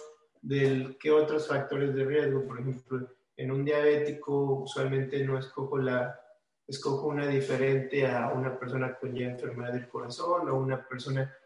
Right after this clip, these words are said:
sin ningún otro antecedente. A veces, este, tendemos a,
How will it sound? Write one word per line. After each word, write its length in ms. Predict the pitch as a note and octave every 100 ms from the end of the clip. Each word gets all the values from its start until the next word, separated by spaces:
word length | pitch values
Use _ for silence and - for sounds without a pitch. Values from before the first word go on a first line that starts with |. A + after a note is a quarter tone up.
| _
sin 280 | - C3 B2+
ningún 340 | B2 B2+ C3+
otro 260 | C3 B2+ C3+
antecedente. 720 | B2+ B2+ - C3+ C3+ C3+ - _ _ _ -
A 120 | A#2+
veces, 640 | B2+ B2+ C#3+ - - _ _ _ _ _ _ _
este, 720 | - C#3+ - - B2 A#2 - -
tendemos 680 | C3 B2+ C3 C3+ C#3 C3+
a, 380 | C3 B2 -